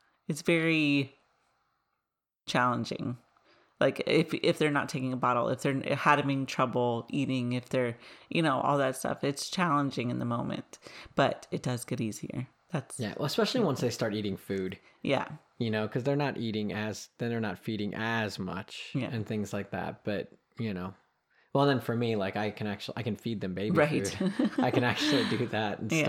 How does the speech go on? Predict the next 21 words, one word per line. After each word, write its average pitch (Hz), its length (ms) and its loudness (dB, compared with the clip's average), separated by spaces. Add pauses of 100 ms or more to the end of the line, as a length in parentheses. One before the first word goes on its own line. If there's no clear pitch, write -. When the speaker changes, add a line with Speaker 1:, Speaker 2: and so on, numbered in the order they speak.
(120)
Speaker 2:
stuff, - 140 -6
like, 104 300 -2 (520)
but 107 440 2
yeah, 127 160 0
and, 139 380 0
and 139 140 0
well, 143 140 6
and 147 100 4
that, 139 280 0
see, 139 180 2
our 135 160 6
experience 131 400 0
is 117 80 -2
gonna 117 140 0
be 104 100 0
different. 104 440 -4
Speaker 1:
Yes. - 460 0
Speaker 2:
A-, 156 180 4
as 147 140 2
far 151 160 8
as 123 240 0